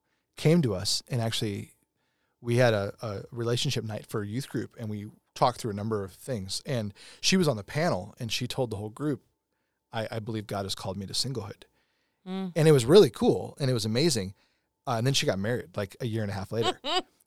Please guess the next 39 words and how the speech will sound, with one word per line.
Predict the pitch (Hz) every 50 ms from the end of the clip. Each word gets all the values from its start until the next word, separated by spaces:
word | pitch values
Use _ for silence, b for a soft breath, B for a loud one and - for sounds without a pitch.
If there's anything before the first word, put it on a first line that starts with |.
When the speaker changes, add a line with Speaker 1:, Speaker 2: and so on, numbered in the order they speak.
| _ _
Speaker 1:
And | - 180 175
it, | 175 160 - - _ _ _ B B B B B B
but | 139 170 175
what | 170 175 180
was | 170 151
amazing | 160 156 151 151 180 214 196 180 160 131 127
and | 120 117 117
really, | 127 143 147 147
really | 135 131 117 110
cool, | - - - 131 107 98 98 104
and | 107 113
I, | 113 110 - - - _ _ _
you | - - - - 135
know, | 110 104
it | 101
was, | 101 - -
it | - 127
was | 107 101 110
a |
beautiful | 101 104 113 131 127 123 - 110 104 98 92 95 104 135 - _ _ _ _ _ _ _ _ -
union. | 117 104 98 160 165
Speaker 2:
Mm-hmm. | 165 156 156 160 165
Speaker 1:
And | - 110
if | 101 98
you | 104 104
two | - - 104
are | 92 95
listening, | 98 104 - - - - - 127
there's, | 113 104 - - 120 113
there's | - - 92
no | 98 107 107 107 104
way | 98 98 101 101 95 92
that | 98 104 92
I'm | 92 92 95 -
against | 117 107 107 98 98 95 - -
anything | 104 104 98 - 101 98
that | 98 -
you | - 98
guys, | 95 95 92 92 92 - - -